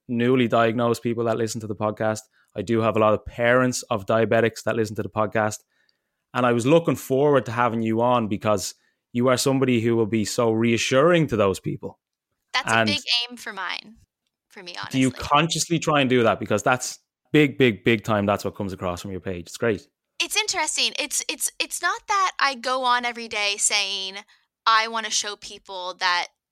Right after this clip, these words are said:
Speaker 2: they can hike, ma-, climb mountains or travel or do this and that with diabetes." Um, I really am my most authentic self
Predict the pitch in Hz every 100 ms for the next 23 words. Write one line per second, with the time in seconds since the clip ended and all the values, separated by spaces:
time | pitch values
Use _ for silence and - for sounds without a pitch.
0 | 196 208 196 185 - 202 180 175 165 165
1 | 175 - _ _ _ _ _ _ _ _
2 | - - 220 - 196 185 - 233 214 202
3 | 190 185 180 175 175 - 196 208 - -
4 | 190 185 185 196 196 202 - 190 196 185
5 | 165 - - 233 220 202 202 196 180 165
6 | 156 - 190 185 170 175 185 175 165 196
7 | - - - - 214 202 196 - 254 220
8 | 240 302 359 359 - _ _ _ _ _
9 | - 240 240 233 220 214 214 - 226 208
10 | 214 226 220 - 165 285 -